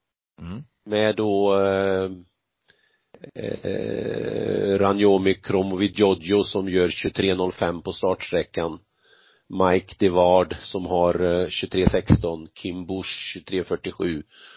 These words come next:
Speaker 2: och så Femke Hemskerks på avslutningen med tjugotvå åttiotvå. Eh, imponerade en trettiotvå femtio.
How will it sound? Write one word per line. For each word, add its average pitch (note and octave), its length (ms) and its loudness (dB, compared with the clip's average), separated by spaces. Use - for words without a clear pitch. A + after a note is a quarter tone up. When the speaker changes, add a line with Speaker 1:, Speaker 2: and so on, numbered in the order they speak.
Speaker 2:
och G2+ 160 0
så - 120 -2
Femke E2 420 0
Hemskerks E2+ 840 -2
på - 140 -6
avslutningen E2 760 -4
med D#2+ 100 -2
tjugotvå D#2 400 -2
åttiotvå. D#2 520 -4
Eh, - 640 0
imponerade E3 720 8
en D3 120 4
trettiotvå D3+ 520 2
femtio. A2+ 500 -2